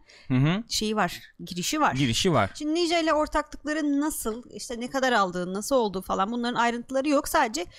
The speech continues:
Speaker 2: e, birden fazla yıllık bir anlaşma olduğunu biliyoruz.
Speaker 1: Birden fazla
Speaker 2: Evet,
Speaker 1: yıllık bir
Speaker 2: multi
Speaker 1: anlaşma.
Speaker 2: year yani, evet, birden fazla yıllık bir anlaşma. Artı, e,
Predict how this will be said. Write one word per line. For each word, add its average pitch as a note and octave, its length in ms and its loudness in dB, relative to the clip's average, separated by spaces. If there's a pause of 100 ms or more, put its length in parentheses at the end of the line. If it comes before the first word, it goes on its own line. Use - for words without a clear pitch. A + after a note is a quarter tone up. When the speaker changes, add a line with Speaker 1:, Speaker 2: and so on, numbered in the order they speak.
(260)
Speaker 2:
e, A3 220 -2
birden C4 280 0
fazla C4 300 0
yıllık G#3 340 -6
bir F#3 40 -4
anlaşma E3+ 520 -4
olduğunu E3+ 280 -8
biliyoruz. C4+ 480 -2 (480)
Speaker 1:
Birden B2+ 420 4
fazla C3+ 380 2
Speaker 2:
Evet, B2 140 6
Speaker 1:
yıllık G#2 160 -2 (100)
bir G2+ 140 0
Speaker 2:
multi A#3+ 200 4
Speaker 1:
anlaşma. F#3 340 0
Speaker 2:
year F3 120 0
yani, E3+ 340 -8
evet, E3+ 200 -8
birden A#3 240 -2
fazla G#3+ 300 0
yıllık F3 360 -4
bir F#3 60 0
anlaşma. F3+ 500 0
Artı, B3+ 360 0 (600)
e, A3 40 0